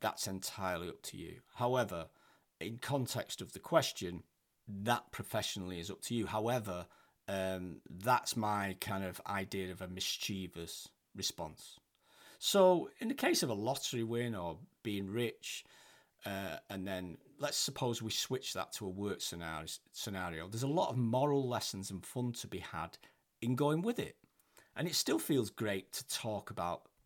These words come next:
that house you're gonna buy for your mother, you know? Um, I love repeating stories, as you know. I love stories, and there's a great story that Anthony Robbins tells about taking his mum to see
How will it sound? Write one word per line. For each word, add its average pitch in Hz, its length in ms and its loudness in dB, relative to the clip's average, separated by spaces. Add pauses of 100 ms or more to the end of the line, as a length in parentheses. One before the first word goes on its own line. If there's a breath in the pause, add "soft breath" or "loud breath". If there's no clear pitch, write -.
(120)
that 104 160 0
house - 440 -4
you're 101 80 -8
gonna 82 180 -8 (120)
buy 82 300 -4
for - 160 -12
your 80 140 -10
mother, 82 320 -16 (540 soft breath)
you 92 100 -6
know? 123 240 -4 (540 loud breath)
Um, 131 520 4
I 175 160 6
love 143 260 4
repeating 113 480 0
stories, 110 560 2
as 95 140 -4
you 95 100 -2
know. 95 220 0
I 90 100 0
love 110 220 -2
stories, 98 600 -2
and 104 120 -2
there's 104 100 -2
a 107 60 -4
great 147 340 0
story 101 560 0 (280 loud breath)
that 101 260 -4
Anthony 117 280 -4
Robbins 95 380 -4
tells 90 600 -4
about 92 420 -2 (180 loud breath)
taking 120 320 0
his 101 160 -2
mum 98 360 0
to - 120 -6
see 90 520 -4